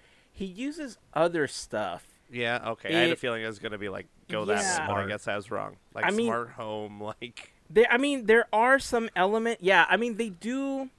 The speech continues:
Speaker 1: <sighs> I mean, <sighs> th-, the thing is that it's so new, I don't wanna s-, talk about it too much because I'm sure that there is an audience for this movie. And that's why I'm trying to stay away from speaking so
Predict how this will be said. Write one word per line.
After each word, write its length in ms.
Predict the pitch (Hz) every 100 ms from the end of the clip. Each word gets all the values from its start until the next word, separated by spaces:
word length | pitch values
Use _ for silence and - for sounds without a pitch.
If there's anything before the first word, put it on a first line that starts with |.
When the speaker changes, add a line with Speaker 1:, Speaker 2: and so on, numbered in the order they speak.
| _ _ - - _ _ _ _ _
Speaker 1:
<sighs> 360 | - - - -
I 80 | 190
mean, 180 | 240 226 -
<sighs> 360 | - - - -
th-, 160 | 185
the 140 | 185 220
thing 240 | - 349
is 140 | 349 233
that 120 | 208
it's 160 | 180
so 220 | - 208 208
new, 240 | 160 180
I 80 | 175
don't 300 | 143 151 170
wanna 260 | 160 160 147
s-, 120 | - _ _ _ _
talk 300 | - 131 147
about 240 | 160 156
it 100 | 139
too 140 | - 147
much 240 | 147 147
because 320 | 139 139 135 -
I'm 160 | 143
sure 480 | 151 - 190 196 202
that 340 | 175 147 135 - - - -
there 240 | 156 170 156
is 220 | 165 165
an 140 | 156 -
audience 480 | 123 127 117 113 -
for 140 | 117
this 240 | 104 101
movie. 340 | 104 90 - - _ _ _ - -
And 160 | 143 170
that's 200 | 214 -
why 120 | 202
I'm 120 | 180
trying 200 | - 156
to 60 | 147
stay 180 | - 135
away 280 | 120 120
from 380 | 117 - 113 113
speaking 800 | 113 - _ _ 131 120 123 117
so 500 | - - 120 117 117